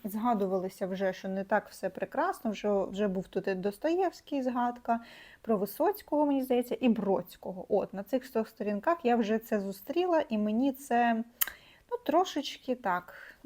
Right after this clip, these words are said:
<laughs> не знаю, як це сприймати зараз. «За кордоном люди старіють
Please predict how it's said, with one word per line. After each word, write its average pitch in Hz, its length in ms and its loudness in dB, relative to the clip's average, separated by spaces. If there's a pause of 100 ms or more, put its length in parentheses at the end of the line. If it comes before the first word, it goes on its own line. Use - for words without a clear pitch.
<laughs> - 340 -8
не 240 100 4
знаю, 196 360 -2
як 190 240 0
це - 100 -20
сприймати 277 600 -4
зараз. 202 500 0
«За 208 180 2
кордоном 233 640 2 (120)
люди 269 320 2
старіють 240 720 -2